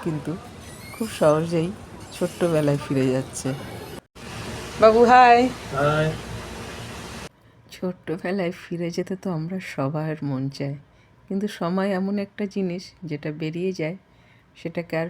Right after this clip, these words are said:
Speaker 1: ফিরে পাওয়া যায় না। তাই যেমনই থাকি না কেন, ছোট্টবেলাটাকে আমরা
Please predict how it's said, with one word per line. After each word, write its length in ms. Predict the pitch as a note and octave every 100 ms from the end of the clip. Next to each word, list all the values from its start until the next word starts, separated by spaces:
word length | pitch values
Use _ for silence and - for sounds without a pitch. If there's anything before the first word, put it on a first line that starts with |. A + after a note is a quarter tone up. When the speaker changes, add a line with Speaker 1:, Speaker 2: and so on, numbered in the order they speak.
| -
Speaker 1:
ফিরে 220 | C#3+ C3+ C#3
পাওয়া 160 | C3 C#3
যায় 160 | C3 C3
না। 60 | C#3+ C#3 _ _ _ _ _ _ _
তাই 160 | - D#3+ D#3
যেমনই 360 | D#3+ D#3 F3 G3+ G3+
থাকি 200 | G3+ G3
না 60 | G3 F#3
কেন, 160 | E3 F3+ B3 _ _ _ -
ছোট্টবেলাটাকে 840 | F3+ - G#3+ G3 F#3 F#3 F3+ - D#3+
আমরা 160 | D#3+